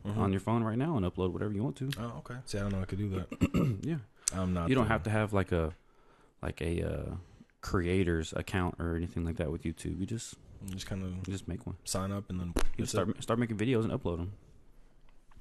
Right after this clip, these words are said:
Speaker 1: Okay.
Speaker 2: Um, y-, yeah.
Speaker 1: <clears throat>
Speaker 2: But yeah, I'm
Speaker 1: Interesting.
Speaker 2: gonna make one for, uh, for this too.
Speaker 1: You know, it's funny that we got a podcast going and I, like, know nothing about technology hardly. I mean, like, other, I mean, I,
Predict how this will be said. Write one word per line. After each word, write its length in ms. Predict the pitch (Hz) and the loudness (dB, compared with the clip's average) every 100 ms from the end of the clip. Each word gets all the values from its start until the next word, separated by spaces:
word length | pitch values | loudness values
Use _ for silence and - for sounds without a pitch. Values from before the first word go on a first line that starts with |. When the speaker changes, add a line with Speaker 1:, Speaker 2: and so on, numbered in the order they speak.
| - | -8
Speaker 1:
Okay. 100 | 180 | 0
Speaker 2:
Um, 380 | 101 90 85 90 - - - - | 2 2 0 -2 -8 -20 -20 -8
y-, 200 | 65 82 - - - | -4 -4 -4 -10 -4
yeah. 180 | 104 - | -4 -4
Speaker 1:
<clears throat> 60 | - 196 160 127 104 - - - | -6 -6 -6 -8 -12 -16 -12 0
Speaker 2:
But 120 | 107 | 4
yeah, 80 | 104 | 6
I'm 60 | 104 | 6
Speaker 1:
Interesting. 80 | 110 | 4
Speaker 2:
gonna 120 | 104 | 4
make 200 | 104 - | 2 2
one 160 | 104 101 | -2 0
for, 260 | 104 95 | 0 2
uh, 260 | 92 87 85 | 4 2 0
for 160 | - 87 | -2 0
this 240 | 98 - | 0 0
too. 300 | - 101 98 - _ - - _ _ - - - | -2 0 -2 -10 _ -20 -20 _ _ -14 -12 -4
Speaker 1:
You 60 | 92 | 0
know, 120 | 87 | 6
it's 100 | 90 | 10
funny 280 | - 92 87 | 12 12 10
that 220 | 80 78 - - - - | 6 2 -2 -14 -10 -6
we 80 | 85 | -2
got 120 | 78 | 10
a 20 | |
podcast 540 | 73 85 82 82 78 - | 12 12 12 2 0 0
going 180 | 80 76 | 0 0
and 80 | 78 | -2
I, 140 | 73 - - - - | -4 -6 -18 -20 -14
like, 140 | - 69 | -8 -4
know 160 | 78 | -4
nothing 340 | 71 73 - 73 | -2 -4 0 0
about 260 | 73 - | 0 0
technology 480 | - - 76 78 85 | 2 2 0 -4 -4
hardly. 380 | 85 80 76 85 - 95 | -4 -4 -2 -2 0 4
I 60 | |
mean, 180 | 101 95 | 6 6
like, 120 | 92 | 6
other, 220 | 101 101 - | 6 6 6
I 40 | 104 | 6
mean, 140 | 101 | 6
I, 160 | 98 | 4